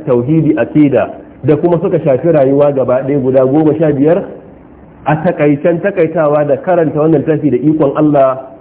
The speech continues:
zai zama mana jagora akan samun su. Ni da ku, Allah ya sa mu wanye lafiya.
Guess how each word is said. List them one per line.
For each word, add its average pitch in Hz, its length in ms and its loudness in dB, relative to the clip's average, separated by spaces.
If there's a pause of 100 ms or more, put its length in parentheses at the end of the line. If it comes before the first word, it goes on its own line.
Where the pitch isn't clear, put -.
(320)
zai 160 180 4
zama 139 160 2
mana 143 220 2
jagora 131 500 2
akan 120 300 -4
samun 107 360 0
su. 92 140 -10 (300)
Ni 190 240 4
da 170 100 2
ku, 160 220 -2
Allah 151 540 2
ya 143 200 0
sa 156 140 2
mu 139 160 0
wanye 120 260 2
lafiya. 98 400 -2